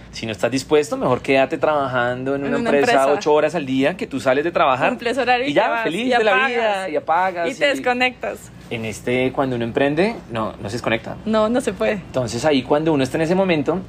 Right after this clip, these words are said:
Speaker 1: eso sí lo hice desde muy, desde que empecé hace,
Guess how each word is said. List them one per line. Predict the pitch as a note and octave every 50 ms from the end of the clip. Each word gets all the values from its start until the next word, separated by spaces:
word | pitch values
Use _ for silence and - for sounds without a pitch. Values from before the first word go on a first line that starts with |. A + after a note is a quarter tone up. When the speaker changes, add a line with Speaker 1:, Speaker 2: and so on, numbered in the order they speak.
| - - - - - -
Speaker 1:
eso | C#3 B2 C#3+ C#3
sí | C3 F3
lo | E3+
hice | F3 E3+ F#3+
desde | F3+ F#3+ G3
muy, | F3 C#3+ C#3 C3+ C#3
desde | C3+ B2 C3+ C3+ B2+ C3 B2+ B2 A#2+ A#2+ A#2+ A#2 A#2
que | -
empecé | C3 B2 - A#2 G#2+ - B2+ B2 B2+
hace, | C3 C3 B2+ D3+ C#3+ C#3+ C#3+ C#3 C#3 C#3 C#3 C#3